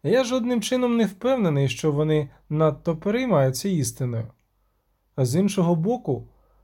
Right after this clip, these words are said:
я завжди відчував, що є щось шляхетне, особливе, почесне в пошуках істини,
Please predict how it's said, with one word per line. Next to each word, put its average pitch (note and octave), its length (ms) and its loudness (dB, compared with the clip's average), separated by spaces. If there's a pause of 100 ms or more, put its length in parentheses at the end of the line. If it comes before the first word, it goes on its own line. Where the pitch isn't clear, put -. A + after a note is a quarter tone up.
(100)
я F3 320 4
завжди G#3 460 -2
відчував, G#3 680 0
що - 200 -8
є D#3 220 -2
щось - 440 -4 (180)
шляхетне, A#3 760 0
особливе, D#3 640 0
почесне D#3 800 0 (200)
в - 100 -20
пошуках D#3+ 640 -4
істини, C3 560 -4